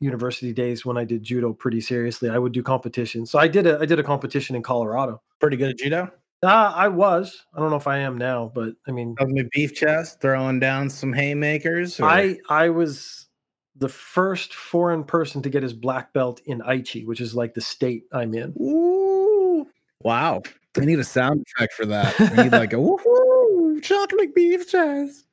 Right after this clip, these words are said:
Speaker 1: <laughs>
Speaker 2: That's cool as hell. Nah, that's, that's noble. That's
Speaker 1: So if you came to Japan right now to where I live and did a black belt test, they would give you a sample form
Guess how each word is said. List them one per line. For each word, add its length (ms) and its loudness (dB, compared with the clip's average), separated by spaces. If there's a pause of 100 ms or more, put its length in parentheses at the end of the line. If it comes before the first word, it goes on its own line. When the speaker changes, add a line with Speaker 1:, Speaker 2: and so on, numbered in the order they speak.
Speaker 1:
<laughs> 520 -4
Speaker 2:
That's 180 0
cool 340 0
as 80 -8
hell. 400 -2
Nah, 220 -2
that's, 420 -2 (280)
that's 240 0
noble. 480 0
That's 340 -4
Speaker 1:
So 100 4
if 120 2
you 100 4
came 280 4
to 60 -2
Japan 380 2
right 200 4
now 160 4
to 140 -2
where 200 4
I 80 2
live 340 -2
and 220 -6
did 120 2
a 40 -4
black 320 -2
belt 180 0
test, 300 -4
they 100 -2
would 160 -4
give 160 -4
you 160 -4
a 40 -6
sample 420 0
form 580 -2